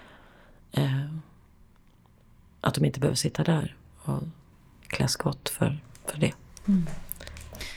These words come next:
Speaker 2: Men är det här någonting, jag tänkte du sa också att du var duktig i, i skolan, att du
Speaker 1: Mm.
Speaker 2: skötte dig och sådär.
Speaker 1: Mm.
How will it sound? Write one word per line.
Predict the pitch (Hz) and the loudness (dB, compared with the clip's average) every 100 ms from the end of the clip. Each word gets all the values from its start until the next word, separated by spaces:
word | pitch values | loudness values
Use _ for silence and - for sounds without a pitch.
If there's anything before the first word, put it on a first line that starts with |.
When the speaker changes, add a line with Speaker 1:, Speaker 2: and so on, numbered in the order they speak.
| - - | -12 0
Speaker 2:
Men | 185 | 2
är | 175 | 4
det | 180 | 2
här | 196 | 4
någonting, | 214 185 165 170 | 4 4 2 2
jag | 165 | 2
tänkte | 175 - | 0 -2
du | 165 | -2
sa | - 208 175 | 2 4 4
också | 147 - | 0 -6
att | - | -4
du | 151 | -2
var | 147 139 147 - - - - - - | 0 -2 -4 -14 -16 -16 -16 -16 0
duktig | 170 - - 175 147 | 0 2 4 4 4
i, | 147 - | 2 2
i | 147 | 0
skolan, | - 151 151 | 2 2 2
att | 151 | 2
du | 170 | 6
Speaker 1:
Mm. | 196 | 6
Speaker 2:
skötte | 156 - 175 | 4 2 2
dig | 175 | 2
och | 160 | 0
sådär. | - - - - | -2 -2 0 6
Speaker 1:
Mm. | 202 | 6